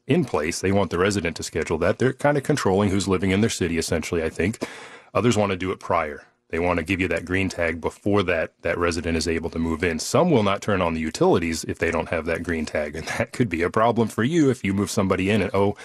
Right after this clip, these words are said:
no gas and it's winter. Furnace isn't running. What's gonna happen now? So <clears throat> find out when in the process this needs to happen. Now, in this particular case, it has to happen prior to move-in. <clears throat> And, and, uh,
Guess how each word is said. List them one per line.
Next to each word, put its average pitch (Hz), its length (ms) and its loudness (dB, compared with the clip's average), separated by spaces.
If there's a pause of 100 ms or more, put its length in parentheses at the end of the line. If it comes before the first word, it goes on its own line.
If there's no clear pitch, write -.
(440)
no 87 160 2
gas 95 560 -2
and 85 160 -4
it's 92 160 -4
winter. 92 460 -2 (220)
Furnace 90 340 0
isn't 98 240 0
running. 92 320 2
What's 85 160 -4
gonna 90 200 -2
happen 95 360 0
now? 82 240 0
So 82 320 -6 (340)
<clears throat> - 200 2
find 135 280 0
out 101 160 0
when 101 420 2
in 101 200 -4
the 90 80 -4
process 101 520 0
this 95 200 -8
needs 85 160 -4
to 82 100 -6
happen. 87 380 -2 (320)
Now, 90 160 0
in 95 60 0
this 120 120 2
particular 101 500 -2
case, 92 340 -2
it 101 100 -2
has 98 220 -2
to 90 100 -4
happen 85 320 -4
prior 95 340 0
to 90 100 -2
move-in. 87 580 0 (440)
<clears throat> 170 340 0 (500)
And, 95 300 -4 (1900)
and, 92 300 2
uh, 85 220 2